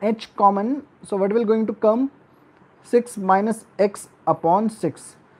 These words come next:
So this is nothing but the length of the remaining length after X hours। हाँ, मुझे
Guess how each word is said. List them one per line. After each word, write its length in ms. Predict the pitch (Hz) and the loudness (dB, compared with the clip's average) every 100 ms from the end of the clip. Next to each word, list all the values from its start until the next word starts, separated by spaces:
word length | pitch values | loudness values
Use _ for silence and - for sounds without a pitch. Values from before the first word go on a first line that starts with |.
| _ | _
So 120 | - | -4
this 180 | 196 220 | -2 0
is 80 | 269 | 0
nothing 420 | 226 233 285 277 | 0 0 2 2
but 180 | 240 220 | 2 4
the 80 | 247 | 4
length 540 | 170 165 208 262 - _ | 4 4 4 2 -4 _
of 280 | 185 208 180 | 2 2 2
the 120 | 185 | -2
remaining 360 | 180 196 247 277 | 0 0 2 2
length 280 | 226 196 - | 2 0 0
after 380 | - - - 220 226 | 2 2 4 2 2
X 120 | - | 2
hours। 280 | 220 208 202 | 4 4 2
हाँ, 320 | 247 165 190 | -2 -4 -10
मुझे 240 | 175 226 | -4 0